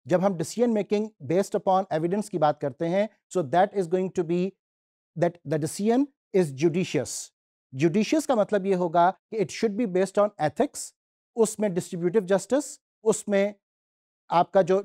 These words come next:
justice based upon the scenario वो मौजूद हो, और उस जस्टिस को बेस बनाकर, उस फेयरनेस को बेस बनाकर हम अपना फैसला वो कर पाएं। So three important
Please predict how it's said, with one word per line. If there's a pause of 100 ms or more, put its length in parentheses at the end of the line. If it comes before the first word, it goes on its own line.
justice (160)
based (100)
upon (260)
the
scenario (220)
वो
मौजूद
हो, (280)
और
उस
जस्टिस
को
बेस
बनाकर, (280)
उस
फेयरनेस
को
बेस
बनाकर (220)
हम
अपना
फैसला (220)
वो
कर
पाएं। (520)
So
three
important